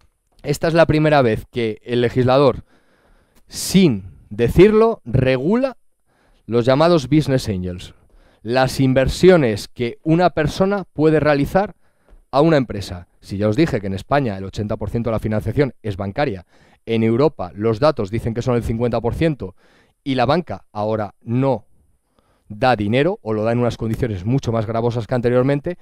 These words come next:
habrá que buscarse otros mecanismos de financiación empresarial. ¿Y cuál es el mecanismo de financiación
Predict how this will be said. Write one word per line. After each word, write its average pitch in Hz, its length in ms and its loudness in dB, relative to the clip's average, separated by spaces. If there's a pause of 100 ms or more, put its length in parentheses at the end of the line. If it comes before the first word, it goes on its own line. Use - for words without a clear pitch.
(300)
habrá 120 260 0
que 131 80 -2
buscarse 127 440 0
otros 120 220 -4
mecanismos 95 460 -6
de 92 80 -8
financiación 95 460 -8
empresarial. 110 560 -4 (600)
¿Y 117 120 -8
cuál 147 220 2
es 151 100 -2
el 160 80 2
mecanismo 147 500 0
de 131 80 2
financiación 135 720 0